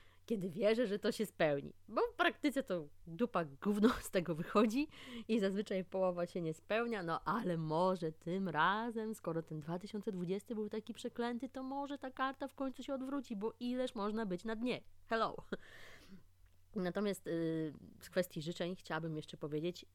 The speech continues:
że ja nie cierpię celebrowania urodzin w pracy. Kurwa!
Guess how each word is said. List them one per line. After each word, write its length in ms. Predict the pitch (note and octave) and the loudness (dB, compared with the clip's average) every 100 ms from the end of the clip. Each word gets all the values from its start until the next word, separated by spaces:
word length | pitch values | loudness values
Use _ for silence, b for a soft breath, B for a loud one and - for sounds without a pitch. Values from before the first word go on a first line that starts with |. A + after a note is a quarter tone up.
| - | -8
że 160 | C#3+ | -4
ja 220 | D3 B2+ - - _ - - - | -2 -4 -8 -16 _ -20 -20 -8
nie 380 | D3+ F3 F3 | -4 0 -2
cierpię 640 | E3 - F3+ F3 F3+ - F#3 | -2 -4 0 2 0 -2 -6
celebrowania 760 | - F#3 F3+ D#3+ D#3+ D#3+ F3 D#3+ | -2 -2 0 0 0 0 2 2
urodzin 380 | D#3 E3 D#3 | 4 2 2
w 100 | D#3 | -4
pracy. 560 | - F3+ G3 F3+ - C#3+ - - - | -2 4 6 6 2 -8 -8 -20 -4
Kurwa! 600 | F#3+ G3 F#3+ E3+ - - | 2 4 4 2 -2 -4